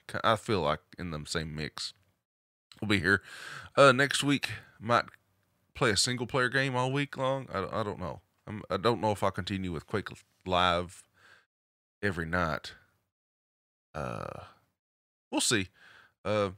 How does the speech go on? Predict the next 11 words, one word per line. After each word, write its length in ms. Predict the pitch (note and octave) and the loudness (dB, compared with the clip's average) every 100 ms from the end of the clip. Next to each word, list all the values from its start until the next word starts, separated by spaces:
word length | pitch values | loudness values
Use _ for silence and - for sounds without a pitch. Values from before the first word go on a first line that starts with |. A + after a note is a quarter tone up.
| _ _ _ - | _ _ _ -14
be 100 | - | -4
sure 120 | - E3+ | 0 0
to 100 | C3 | 2
join, 520 | D3 C#3+ C#3 C3+ - - | 2 0 -2 -4 -8 -2
uh, 380 | A2+ A2 G#2+ - - | 0 2 0 -4 -8
the 100 | G2+ | -4
Discord 840 | B2 - - G#2+ G#2+ G#2 G2+ - _ _ _ _ _ _ _ _ _ _ _ _ - | -2 -2 -4 -4 -2 -2 -6 -10 _ _ _ _ _ _ _ _ _ _ _ _ -12
in 140 | G2 F#2+ | -8 -6
the 80 | |
description 460 | F#2+ - F#2+ F#2 F2+ | -6 -6 -6 -8 -8
below, 380 | F2+ F2 F2 | -6 -4 -4